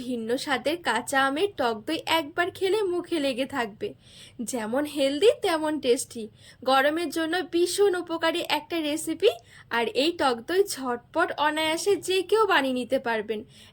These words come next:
একদমই সহজ। নমস্কার বন্ধুরা, নতুন একটা পর্ব দেখার জন্য আপনাদের সকলকে স্বাগত জানাই। আজকে বানিয়ে দেখাবো কাঁচা আমের টক দই। কাঁচা আম দিয়ে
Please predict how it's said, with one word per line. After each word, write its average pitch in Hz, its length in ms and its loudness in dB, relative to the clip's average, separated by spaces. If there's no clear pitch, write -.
একদমই 381 420 2
সহজ। 254 360 0
নমস্কার 277 440 -2
বন্ধুরা, 349 360 -2
নতুন 302 300 -6
একটা 349 180 0
পর্ব 277 220 0
দেখার 269 360 -4
জন্য 254 200 -2
আপনাদের 269 340 -6
সকলকে 285 440 -10
স্বাগত 247 320 -4
জানাই। 269 300 -2
আজকে 320 240 -6
বানিয়ে 302 280 -2
দেখাবো 349 380 -2
কাঁচা 277 300 0
আমের 508 280 -2
টক 311 200 2
দই। 220 160 -4
কাঁচা 277 360 0
আম 339 60 0
দিয়ে 349 140 -2